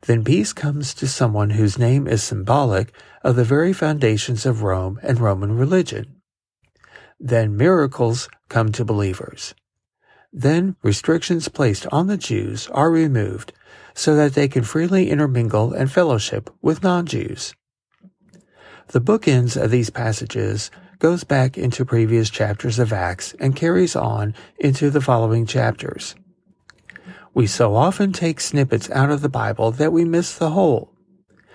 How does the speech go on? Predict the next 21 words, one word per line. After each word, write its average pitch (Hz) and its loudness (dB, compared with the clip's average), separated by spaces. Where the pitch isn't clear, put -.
Take 247 0
time 110 0
this 101 -2
week - -6
to - -6
read 147 2
the 143 0
book 117 0
of 104 -2
Acts, - -6
or 104 2
any 95 0
other 156 2
biblical 107 -2
book, - -10
ignoring 185 2
the 202 2
chapter 156 -4
and 156 0
verse 101 -2
numbers. - -8